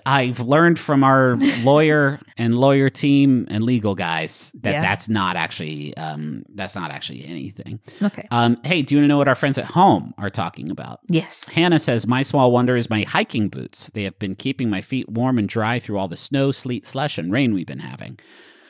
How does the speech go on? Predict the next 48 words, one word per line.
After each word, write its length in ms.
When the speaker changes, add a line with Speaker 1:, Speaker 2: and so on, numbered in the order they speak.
Speaker 1:
We 80
have 80
not 180
been 140
having, 500
we 120
had 80
a 80
fucking 640
lot 240
of 80
rain 260
over 140
the 80
last 240
week. 180
No, 200
no 220
snow, 760
Speaker 2:
I 160
Speaker 1:
uh, 500
to 140
speak 160
of, 80
Speaker 2:
know. 60
Speaker 1:
which 100
is 140
a 80
bummer, 500
but 160
I 220
do 280
love, 960
uh, 180
we 140
do, 260
I 80
do 220
have 160
a 40
pair 200
of, 80
like, 140
heavy, 680
Speaker 2:
Yeah. 680
Speaker 1:
uh, 40
like, 220
winterized 960